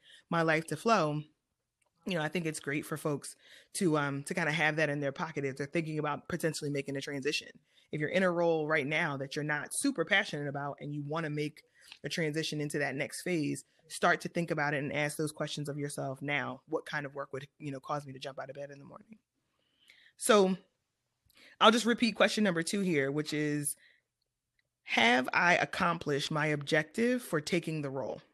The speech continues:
So it gets a little bit deep because you would have had to take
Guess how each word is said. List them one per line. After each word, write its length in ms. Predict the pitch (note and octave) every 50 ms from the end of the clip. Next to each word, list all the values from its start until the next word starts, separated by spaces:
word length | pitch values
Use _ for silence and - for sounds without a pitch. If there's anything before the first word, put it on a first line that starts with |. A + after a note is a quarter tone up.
| _ _ _ _ _ _ _ _ _ _ _ _ - _ _ _ -
So 380 | - - A3 G#3 F#3 - - -
it 100 | F#3 F#3+
gets 260 | E3+ D#3+ A3+ A#3 -
a 60 | C#4+
little 200 | B3+ A#3+ A#3 A3+
bit 240 | G#3 G3+ - - D3+
deep 260 | D3 E3+ F3 - -
because 680 | - E3 - - D#3 C#3+ C#3 C#3 C3+ C#3 C#3 C#3 - - _ _ - - _ _ _ -
you 120 | F#3+ G#3
would 120 | G#3 G3
have 80 | G3 F#3
had 280 | F#3 G#3 A3 A3+ A3+ A3+
to 80 | G#3
take 440 | - - - F#3+ F3 F3+ - -